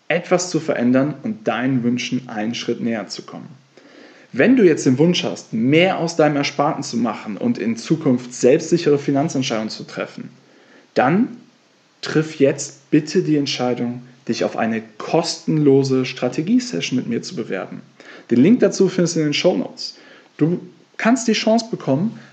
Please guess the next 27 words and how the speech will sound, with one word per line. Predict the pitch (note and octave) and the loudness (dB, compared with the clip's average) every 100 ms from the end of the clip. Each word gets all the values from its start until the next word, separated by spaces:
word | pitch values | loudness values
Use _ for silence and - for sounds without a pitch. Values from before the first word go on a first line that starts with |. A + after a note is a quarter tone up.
| _ - | _ -2
eine | D3 G3 G#3 | 2 4 2
Stunde | G#3 E3 E3 E3 F3 - - | 0 0 0 0 -2 -6 -20
vollkommen | - - F#3 G3+ G3+ F#3+ F#3 | -20 0 4 4 2 0 0
kostenlos | F3 E3+ E3 D#3+ D#3+ D#3+ - - | 0 -2 0 0 0 0 -4 -6
mit | B2+ A2 | -2 2
mir | C#3+ F3 | 2 2
zu | - | 0
sprechen, | E3 - C3 C3 D#3 E3+ - - - | -6 -2 0 0 -4 -8 -12 -14 0
indem | B2 B2+ | 4 4
wir | B2 | 2
schauen, | - C3 D3+ F#3+ G#3 - - - | 2 2 2 0 -4 -12 -20 -10
wie | A2+ A#2+ | -2 -2
du | A#2 C3 D3+ G3 A3 - - _ | 0 0 2 2 0 -6 -20 _
optimal | C#3 C#3+ - E3 C3+ B2 B2+ E3+ - - _ _ - | -2 -2 0 2 2 2 2 0 -6 -16 _ _ -8
mit | - A#2 | -2 0
deinen | B2+ D#3 | 2 0
Finanzen | D#3 C3+ A#2 B2+ - C3+ | 0 0 2 0 -2 -4
voranschreiten | C3 A2+ A2 A#2+ - A#2 - | -4 -4 -2 -2 0 -2 -2
kannst, | - C#3 E3+ - - | -4 -4 -6 -10 -2
um | A#2 A2 A2 | 0 4 4
mehr | C3 C#3+ | 4 4
aus | C#3+ C3+ | 0 0
deinem | A#2+ A#2+ | 0 2
Geld | A#2+ A2+ | 0 -2
zu | A2+ | -6
machen. | G#2 A2 F3+ B3+ - _ - - - - _ _ | -8 -6 -8 -8 -14 _ -20 -20 -20 -20 _ _
Und | C#3+ C#3+ C#3+ C#3 - | 4 4 2 -2 -8